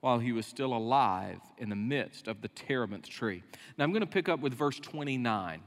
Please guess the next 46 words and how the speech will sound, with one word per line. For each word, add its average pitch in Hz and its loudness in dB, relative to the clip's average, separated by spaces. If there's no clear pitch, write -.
So 113 -4
if 104 -6
you 113 0
need 131 4
to 123 4
flip 170 0
or 131 2
swipe, 170 6
twenty-nine. 165 2
They 156 8
send 170 4
two 220 4
runners. 131 0
Two 226 6
guys 202 8
are 185 6
gonna 170 4
run 165 8
to 196 -2
the 196 0
king 135 2
to 151 4
tell 202 4
him 160 4
the 147 6
news. 131 6
The 139 2
first 214 4
guy's 180 8
a 180 2
wimp. 135 2
He 127 2
wimps 139 0
out. 117 6
He 131 2
just 180 2
can't 160 -2
bear 160 8
to 151 4
tell 160 4
him 123 4
that 123 2
his 120 2
son 139 0
is 147 0
dead. 110 2